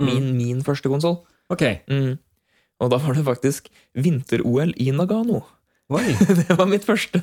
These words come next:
Speaker 2: <laughs> første konsolspill. <laughs>
Speaker 1: Det var forferdelig dyre spill til Nintendo sekstifire.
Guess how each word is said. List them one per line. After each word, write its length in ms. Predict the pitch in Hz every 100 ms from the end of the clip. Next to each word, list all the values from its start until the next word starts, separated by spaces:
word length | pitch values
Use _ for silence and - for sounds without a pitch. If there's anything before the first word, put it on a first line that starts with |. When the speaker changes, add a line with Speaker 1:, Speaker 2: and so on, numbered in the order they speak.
| - -
Speaker 2:
<laughs> 320 | 277 277 208 -
første 260 | 160 -
konsolspill. 480 | 123 160 143 131 175 - - - -
<laughs> 460 | 170 - 175 - 170
Speaker 1:
Det 20 |
var 140 | 104 131
forferdelig 480 | - - 101 113 139
dyre 180 | 139 117
spill 220 | - -
til 300 | _ _ 135
Nintendo 220 | 147 127 117
sekstifire. 400 | 120 139 139